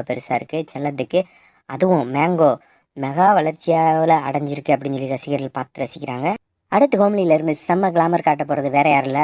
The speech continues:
நம்ம நிக்கிலா விமல் தான். அட, வெற்றிவேல்ல பார்த்த பொண்ணா இது அப்படின்னு சொல்லி ரசிகர்கள் ஏங்கி போற அளவுக்கு சும்மா டிரான்ஸ்பரன்ட் சேரில வந்தாச்சு.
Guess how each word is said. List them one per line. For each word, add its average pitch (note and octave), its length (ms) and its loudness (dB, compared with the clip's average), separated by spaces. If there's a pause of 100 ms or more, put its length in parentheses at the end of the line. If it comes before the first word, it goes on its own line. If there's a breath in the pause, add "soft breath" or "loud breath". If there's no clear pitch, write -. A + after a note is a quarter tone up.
நம்ம D3 500 -2
நிக்கிலா D3 360 0
விமல் C3+ 260 0
தான். B2 260 -2
அட, D3 240 0
வெற்றிவேல்ல E3+ 500 0
பார்த்த E3 300 0
பொண்ணா D#3+ 220 0
இது D3+ 240 0
அப்படின்னு C#3+ 300 0
சொல்லி C#3 160 -2
ரசிகர்கள் D3 400 0
ஏங்கி D3+ 240 0
போற C#3+ 180 2
அளவுக்கு C#3+ 280 -2
சும்மா C#3+ 180 -4
டிரான்ஸ்பரன்ட் D3 600 -6
சேரில C#3 260 -2
வந்தாச்சு. C#3+ 340 -2